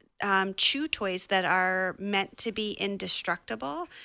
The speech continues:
where, um, and it, they're especially helpful for animals that may have anxiety, where you can put t-, treats into them so that the animal can occupy their time by chewing at it, but the, the, the ch-, toy itself is n-,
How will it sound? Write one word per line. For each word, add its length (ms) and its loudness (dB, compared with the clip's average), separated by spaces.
where, 760 4
um, 380 0
and 160 2
it, 120 -2
they're 120 2
especially 460 0
helpful 420 -2
for 600 0
animals 380 -2
that 160 -2
may 180 0
have 240 0
anxiety, 500 -2
where 160 -4
you 160 -6
can 260 -6
put 280 0
t-, 140 -4
treats 420 0
into 400 -2
them 400 -2
so 140 0
that 140 0
the 120 2
animal 360 0
can 460 -6
occupy 500 0
their 180 -2
time 500 -2
by 180 2
chewing 480 0
at 200 2
it, 260 -2
but 160 0
the, 100 -4
the, 140 0
the 120 -2
ch-, 140 -10
toy 300 0
itself 500 0
is 160 -6
n-, 160 -6